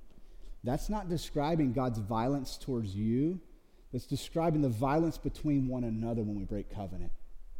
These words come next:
And I don't think it's referring simply to physical violence, but the tearing of the heart. It is a violent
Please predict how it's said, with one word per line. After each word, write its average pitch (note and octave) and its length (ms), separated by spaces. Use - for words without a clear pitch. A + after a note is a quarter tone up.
And B2+ 120
I C#3+ 40
don't E3 180
think E3+ 160
it's - 160
referring D#3 400
simply D#3 360
to C3 80
physical D3 580
violence, A#2+ 840
but C3 160
the A2 60
tearing B2+ 380
of G2+ 100
the F2 60
heart. - 560
It D#3 100
is C#3 160
a B2 60
violent C3+ 800